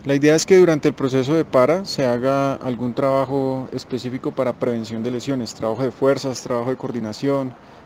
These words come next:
traba-, trabajo de propiocepción, ¿sí? En, en conjunto con la parte de preparación física. Se dan recomendaciones con respecto a la parte de nutrición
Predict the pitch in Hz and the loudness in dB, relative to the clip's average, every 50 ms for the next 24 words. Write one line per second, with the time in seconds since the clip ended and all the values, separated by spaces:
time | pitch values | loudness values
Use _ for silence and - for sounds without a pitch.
0 | - - - 123 120 117 113 113 - - - 120 117 113 110 113 127 127 - - | -18 -8 -6 -4 -2 -2 -4 -6 -8 -8 -6 -2 -2 -2 0 -2 -2 -4 -4 -8
1 | 120 - 117 110 110 110 - - - 156 160 160 143 156 160 170 - 127 127 120 | -10 -10 -10 -10 -10 -12 -8 -6 -4 -4 -4 -6 -10 -12 -14 -12 -10 -8 -10 -10
2 | - - 123 120 117 - 127 120 113 117 120 117 123 127 139 135 123 117 - - | -8 -10 -10 -10 -8 -8 -8 -6 -6 -6 -6 -6 -8 -8 -8 -8 -8 -8 -8 -8
3 | 120 117 117 - 131 131 127 123 120 113 107 107 - - 123 117 - 113 110 110 | -10 -10 -8 -6 -6 -4 -4 -4 -6 -8 -10 -14 -10 -10 -10 -6 -6 -6 -6 -6
4 | 104 110 110 107 - 127 117 117 113 - - - _ - - - - - - _ | -8 -10 -12 -10 -10 -8 -8 -8 -10 -12 -14 -20 _ -20 -20 -20 -20 -20 -20 _
5 | _ _ - - - - 131 127 123 120 123 120 135 131 - 143 139 131 123 120 | _ _ -18 -14 -6 -2 0 0 0 0 0 -2 -2 -4 -4 -4 -4 -2 -2 -4
6 | 113 117 117 123 120 - 139 131 123 127 113 - _ 123 120 - - 131 131 127 | -4 -4 -6 -6 -6 -8 -8 -8 -8 -8 -10 -8 _ -8 -8 -6 -6 -4 -4 -2
7 | 127 123 120 120 117 - - 117 - - 123 123 123 123 123 123 123 113 - 131 | -4 -4 -4 -6 -6 -6 -6 -10 -8 -6 -6 -6 -4 -4 -4 -4 -6 -6 -4 -6
8 | 120 104 110 127 139 156 160 | -6 -4 -4 -6 -6 -6 -8